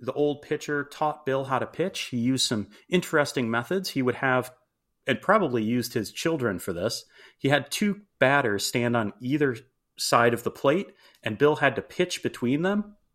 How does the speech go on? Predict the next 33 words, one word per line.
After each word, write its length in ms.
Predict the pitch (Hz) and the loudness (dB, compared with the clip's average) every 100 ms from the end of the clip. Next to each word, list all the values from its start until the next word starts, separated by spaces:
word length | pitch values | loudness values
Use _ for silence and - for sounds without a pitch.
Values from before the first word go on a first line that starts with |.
| _ - | _ 2
Herb 160 | 156 147 | 2 4
said 220 | 151 117 | 0 0
the 80 | 104 | -2
key 260 | - 190 | -4 0
is 100 | 175 | 2
making 280 | 143 147 147 | 2 0 0
sure 180 | - 143 | 4 4
the 80 | 127 | 6
batters 380 | 120 131 123 - | 6 6 4 2
don't 240 | 120 120 | 0 2
swing 540 | - 120 147 190 185 - - | -2 2 2 4 2 0 0
or 160 | 131 127 | 6 6
else 180 | 135 - | 6 4
they'd 220 | 139 - | 2 2
kill 240 | 120 90 | 0 0
each 180 | 85 - | -2 -4
other. 340 | 87 95 107 _ - 143 - | -4 -4 -6 _ -16 -14 -12
<laughs> 140 | 147 - - _ - | -16 -16 -20 _ -2
The 80 | 135 | 0
family 360 | - 196 202 156 | 6 6 6 2
also 260 | 160 170 | 2 2
had 220 | 135 120 | 4 2
spirited 640 | - - 160 160 143 123 110 | 2 -2 0 0 0 -2 -2
family 440 | - 135 139 131 | 0 2 2 0
softball 600 | 104 - 127 - 160 160 | -2 0 0 0 0 0
games. 520 | 156 165 180 196 - - _ - | 0 -2 -2 -2 -6 -10 _ 2
All 280 | 123 147 160 | 4 4 0
of 80 | |
the 100 | 139 | -2
kids 340 | - 143 139 131 | 0 2 2 2
were 220 | 123 107 | 2 2
good 260 | 101 120 113 | 4 6 6
athletes. 680 | 107 117 147 151 160 - | 4 0 0 0 -2 -10